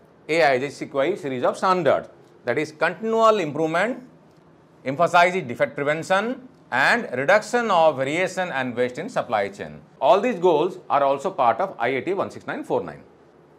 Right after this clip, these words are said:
So talking about these three goals, it talks about continual improvement. So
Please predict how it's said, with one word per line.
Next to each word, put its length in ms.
So 180
talking 320
about 280
these 100
three 200
goals, 420
it 100
talks 240
about 300
continual 420
improvement. 480
So 540